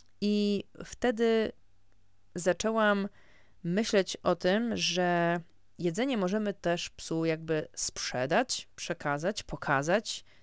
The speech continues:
jako fajna zabawa.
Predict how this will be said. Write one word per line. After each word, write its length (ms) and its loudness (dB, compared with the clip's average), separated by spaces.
jako 800 2
fajna 320 0
zabawa. 540 2